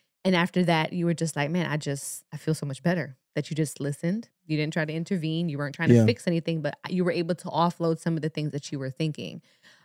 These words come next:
Speaker 1: Um, and something that always kind of rests in the back of my mind whenever I look at you and I think about how much your brain just works and never turns off,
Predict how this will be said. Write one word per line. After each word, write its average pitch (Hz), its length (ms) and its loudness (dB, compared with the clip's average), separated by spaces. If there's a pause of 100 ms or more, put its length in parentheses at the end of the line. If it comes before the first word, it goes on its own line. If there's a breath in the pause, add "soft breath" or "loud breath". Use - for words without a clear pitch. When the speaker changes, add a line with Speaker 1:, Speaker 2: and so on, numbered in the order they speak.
(120)
Speaker 1:
Um, 165 440 2 (520)
and 196 180 4
something 196 260 2
that - 160 0
always 175 280 4
kind 170 180 0
of 151 100 -2
rests 151 480 0
in 180 100 4
the 156 80 4
back 147 280 2
of 147 100 -2
my 143 140 -2
mind 151 680 0 (360)
whenever 160 500 2
I 151 100 0
look 170 260 2
at 156 240 -2
you 151 120 4
and 143 80 -2
I 135 80 -4
think 151 220 -4
about - 240 -4
how 170 160 0
much 147 300 -2
your - 80 0
brain 160 460 0
just - 260 -10
works 160 380 2
and 151 180 0
never 156 200 2
turns 147 400 -4
off, 151 380 0